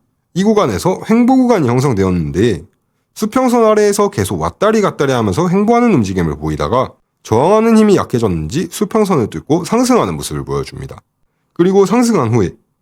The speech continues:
조정을 받으면서 여기서 다시 수평선에 발을 딛게 되는데 여기서는 이전에 저항 역할을 하던 수평선이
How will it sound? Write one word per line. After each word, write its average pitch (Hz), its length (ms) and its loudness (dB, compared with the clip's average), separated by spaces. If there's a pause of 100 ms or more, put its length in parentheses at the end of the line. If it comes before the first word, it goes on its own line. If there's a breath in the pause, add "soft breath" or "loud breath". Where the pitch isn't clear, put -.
(240)
조정을 202 360 4
받으면서 92 560 -2
여기서 107 360 2
다시 78 260 -10
수평선에 220 520 -2
발을 113 260 0
딛게 127 240 -4
되는데 82 560 -2 (800)
여기서는 208 580 2
이전에 226 380 2
저항 107 340 0
역할을 143 360 -2
하던 117 140 0
수평선이 98 680 -4